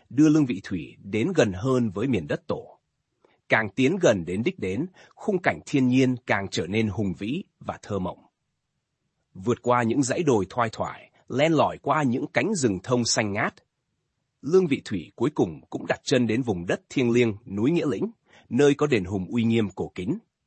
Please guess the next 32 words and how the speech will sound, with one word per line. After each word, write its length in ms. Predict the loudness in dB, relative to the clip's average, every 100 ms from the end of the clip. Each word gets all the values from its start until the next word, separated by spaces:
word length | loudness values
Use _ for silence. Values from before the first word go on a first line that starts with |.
| _ _ _ _ _ _ _
Đứng 280 | -8 -2 -2
trước 240 | -2 -4 -2
đền 160 | -2
Hùng 240 | -2 -4 -2
uy 160 | 0
nghiêm, 300 | 2 2 0 -4 -20 -12
lòng 280 | -2 0 2
Lương 180 | 2 2
Vị 140 | -2 -4
Thủy 240 | -6 -6
trào 260 | -4 -4 -2
dâng 240 | 0 -2
cảm 240 | -2 -8 -6
xúc 260 | -6 -6
khó 260 | -8 -8 -4
tả. 160 | -4 -6 -14 -20 _ _ _ _ _ _ _ _ _ _
Ông 200 | -2 -2
thắp 240 | -2 -2 0
nén 260 | 0 0
tâm 220 | 2 2
nhang, 320 | 2 2 -2 -6 _ -20 -6
thành 240 | -4 -4
kính 340 | -2 -2 -2 0
dâng 260 | 2 4
lên 220 | 4 2 2
tổ 200 | -4 0
tiên 340 | 2 4 2 0
nén 180 | -2 0
tâm 160 | 0 2
hương 280 | 2 2 2
thành 200 | -6 -8
kính, 300 | -6 -4